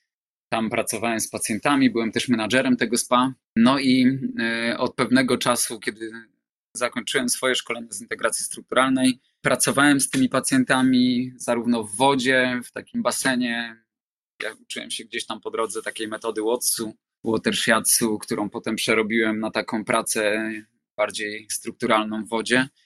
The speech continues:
No i pracowałem z ludźmi, prowadząc zajęcia grupowe jogi i indywidualne zajęcia na macie.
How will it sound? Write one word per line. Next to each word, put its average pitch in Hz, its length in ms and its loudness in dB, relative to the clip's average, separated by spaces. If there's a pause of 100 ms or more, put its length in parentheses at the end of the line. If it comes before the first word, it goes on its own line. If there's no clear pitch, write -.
(360)
No 135 140 6
i 151 60 4
pracowałem 147 520 2
z 127 60 -4
ludźmi, 131 540 4
prowadząc 123 440 2
zajęcia 127 320 2
grupowe 123 440 2
jogi 151 560 0 (180)
i 131 520 2 (160)
indywidualne 123 1040 0
zajęcia 113 580 -4
na 110 100 -14
macie. 139 460 -2